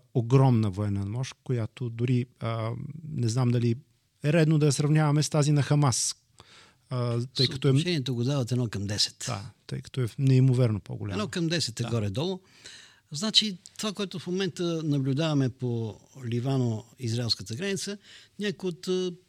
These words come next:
Speaker 2: експертите, там кореспондентите на арабски телевизии казват, това са протоколни размяна, но не може братята в Газа да воюват, а пък горе на север нищо не стане. Сега, ето тук е голямото надлъгване. Кой да започне пръв?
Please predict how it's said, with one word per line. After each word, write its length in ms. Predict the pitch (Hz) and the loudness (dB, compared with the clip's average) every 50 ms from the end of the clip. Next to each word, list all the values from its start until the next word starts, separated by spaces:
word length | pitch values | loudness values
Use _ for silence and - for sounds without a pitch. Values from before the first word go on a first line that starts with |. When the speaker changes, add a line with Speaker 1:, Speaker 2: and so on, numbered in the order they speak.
| _ 175 | _ -4
Speaker 2:
експертите, 720 | 156 - - - 175 156 - - 110 - 143 151 147 139 | -2 -2 0 2 0 0 0 -2 -4 -2 -2 -2 -2 -2
там 240 | 131 - 139 139 123 | -2 -2 -2 -2 -2
кореспондентите 760 | - 120 117 - - 131 123 123 131 117 - 113 90 - 113 | -2 -4 -6 -4 -2 -2 -2 0 0 -2 -2 -4 -6 -6 -6
на 80 | 107 110 | -4 -4
арабски 280 | 120 117 - - 113 | -4 -6 -6 -6 -8
телевизии 300 | 95 - 160 202 190 190 | -8 -6 -6 -6 -8 -6
казват, 300 | - - 202 190 185 - _ - - - - _ _ _ | -6 -6 -6 -6 -8 -12 _ -20 -20 -20 -20 _ _ _
това 140 | - 185 151 | -4 -2 0
са 220 | - - 185 185 - - | 0 0 -2 -2 -4 -4
протоколни 760 | 151 143 - 131 117 - 160 160 160 147 139 147 165 165 190 - _ _ - | -4 -2 0 -2 0 2 4 6 6 6 6 4 2 -2 -8 -14 _ _ -6
размяна, 440 | 135 131 123 123 131 131 123 120 120 | -4 -2 0 2 2 2 2 2 2
но 140 | 120 123 117 | 2 2 0
не 500 | 120 135 131 131 135 127 127 123 123 127 | 0 -2 -2 -2 -2 -2 -2 -2 -2 0
може 360 | 127 135 160 - - 175 151 - - _ - | 0 0 2 2 2 0 0 -2 -6 _ -2
братята 400 | 127 156 - - 151 131 - 120 | 0 0 0 0 -2 -4 -4 -6
в 140 | 107 120 | -6 -6
Газа 280 | 120 127 143 127 120 120 | -2 0 0 0 0 -2
да 100 | 113 117 | -2 0
воюват, 300 | 120 131 180 214 208 - - - - - - - _ | 0 0 0 -2 -4 -8 -14 -20 -20 -20 -20 -10 _
а 80 | 156 | -8
пък 180 | 139 - 147 135 | -6 -6 -6 -4
горе 200 | 131 175 165 165 | -2 -2 0 0
на 120 | 147 139 | 0 0
север 260 | 127 - 160 170 156 143 | 0 0 0 -2 0 0
нищо 260 | 151 143 - - 139 | 2 0 2 2 0
не 120 | 127 120 | 0 0
стане. 340 | - - 127 107 95 87 - _ _ _ _ _ _ - - - - _ _ | 0 -2 -2 -6 -6 -8 -12 _ _ _ _ _ _ -20 -20 -20 -20 _ _
Сега, 440 | - - - 156 156 151 147 131 - - - _ _ _ _ _ - - | -6 -4 -2 0 0 0 -2 -2 -6 -10 -16 _ _ _ _ _ -6 -6
ето 200 | 185 165 170 151 | -4 -4 -4 -4
тук 260 | - 202 175 - - | -2 -2 -2 0 0
е 180 | 170 180 175 160 - - | 0 0 0 -2 -6 -6
голямото 800 | 139 131 135 147 139 - 156 147 147 120 - 160 160 156 160 - - - | -6 -2 2 4 4 6 6 6 4 2 0 -2 -4 -4 -4 -6 -6 0
надлъгване. 680 | 139 135 135 127 135 143 135 113 107 98 92 87 - - _ _ _ _ _ _ _ _ - | 2 2 4 4 4 2 2 2 0 -4 -6 -8 -10 -14 _ _ _ _ _ _ _ _ 2
Кой 140 | 185 170 | 2 4
да 80 | 151 160 | 4 4
започне 480 | 135 131 113 - 156 - - 143 135 113 | 4 2 0 0 0 0 0 0 0 0
пръв? 420 | - 117 - - - - - - | -2 -4 -4 -6 -12 -16 -20 -20